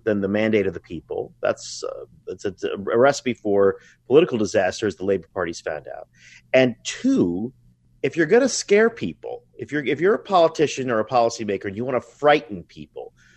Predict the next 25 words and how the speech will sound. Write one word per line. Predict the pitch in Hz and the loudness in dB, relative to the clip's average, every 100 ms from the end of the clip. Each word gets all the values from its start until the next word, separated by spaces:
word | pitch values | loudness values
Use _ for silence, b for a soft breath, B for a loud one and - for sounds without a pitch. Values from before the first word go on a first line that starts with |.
| b | b
which | - 110 | -6 -4
is | 107 98 | -4 2
what | 127 123 | 2 2
the | 120 107 | -2 -2
sort | 117 | -2
of | 101 | -2
the, | 101 95 95 | -2 -2 -2
uh, | |
Remainers, | 92 98 113 127 117 101 - - | 0 0 2 2 2 0 -2 -6
uh, | 101 92 95 | -2 -2 0
wanted | 107 101 | -2 -2
to | 98 | -6
do, | - 98 80 b _ | -8 -6 -6 b _
don't | 160 262 | 2 2
try | - 226 | 0 -2
to | |
frighten | 151 - 170 156 | -2 0 0 0
them | 139 | -2
with | 117 | -4
something | - 160 143 | -4 -4 -4
they've | 123 113 - | -4 -4 2
already | 147 147 131 104 | 4 4 2 -2
experienced, | - - 123 107 71 - - - - _ _ _ | -8 -4 -2 -2 -4 -14 -18 -18 -20 _ _ _
right? | 139 - - | 0 0 0
So | 185 160 | 4 4